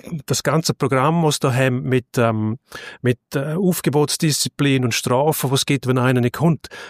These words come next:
das funktioniert vor allem wegen dem Fischi, wegen seiner Ausstrahlung. Das kann nicht jeder machen. Darum, da müssen sie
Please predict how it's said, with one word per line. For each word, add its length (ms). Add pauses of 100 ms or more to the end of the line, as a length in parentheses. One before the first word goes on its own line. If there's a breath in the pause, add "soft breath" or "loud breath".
(200 loud breath)
das 180
funktioniert 580
vor 140
allem 180
wegen 120
dem 100
Fischi, 500
wegen 100
seiner 380
Ausstrahlung. 600 (320 loud breath)
Das 160
kann 140
nicht 100
jeder 180
machen. 380 (320 loud breath)
Darum, 320 (640)
da 260
müssen 180
sie 200